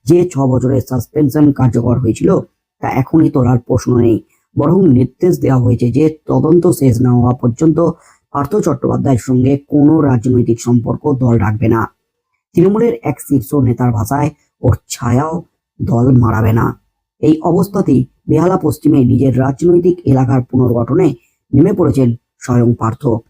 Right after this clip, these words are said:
ক্যাম্পেইন করা শুরু করে দিয়েছেন, এলাকার পদে পদে দেখা দিচ্ছেন। আবার প্রকাশ করেছেন একটি খোলা চিঠি, যেখানে তিনি লিখেছেন, পাঁচবার বেহালা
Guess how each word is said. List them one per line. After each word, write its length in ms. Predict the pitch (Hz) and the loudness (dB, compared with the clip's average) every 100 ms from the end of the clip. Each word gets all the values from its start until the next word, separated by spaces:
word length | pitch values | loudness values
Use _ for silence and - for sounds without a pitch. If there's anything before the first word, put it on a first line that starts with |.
| _ _ _ _ _ _ _ | _ _ _ _ _ _ _
ক্যাম্পেইন 460 | 156 165 185 208 196 | -2 0 0 0 -2
করা 280 | 143 127 123 | -2 -2 -2
শুরু 220 | 135 123 | 0 -2
করে 200 | 117 120 | 0 -2
দিয়েছেন, 400 | 107 110 120 110 - _ - | -2 -4 -8 -12 -14 _ -2
এলাকার 340 | 165 175 185 - | 0 0 -2 -4
পদে 260 | - - 151 | -4 -2 -2
পদে 260 | 131 131 143 | -2 -2 -2
দেখা 260 | 117 120 | -2 -2
দিচ্ছেন। 440 | 120 113 - 117 - - _ _ _ _ - | -4 -6 -4 -2 -2 -6 _ _ _ _ -4
আবার 280 | 123 131 123 - | -2 0 -2 -4
প্রকাশ 320 | 139 143 - | -4 -2 -4
করেছেন 500 | - 127 120 175 139 | -2 -2 0 2 2
একটি 280 | 117 - 131 | 0 0 -2
খোলা 320 | - 107 120 | 0 -2 -2
চিঠি, 400 | - 143 151 135 - _ _ | 0 0 2 0 -2 _ _
যেখানে 380 | 147 143 185 170 | -2 0 2 2
তিনি 200 | 143 139 | 2 2
লিখেছেন, 460 | 131 165 170 131 123 _ _ - | 2 0 0 0 -2 _ _ -6
পাঁচবার 460 | 165 180 160 143 | -2 0 0 -2
বেহালা 340 | 127 143 143 | 0 0 0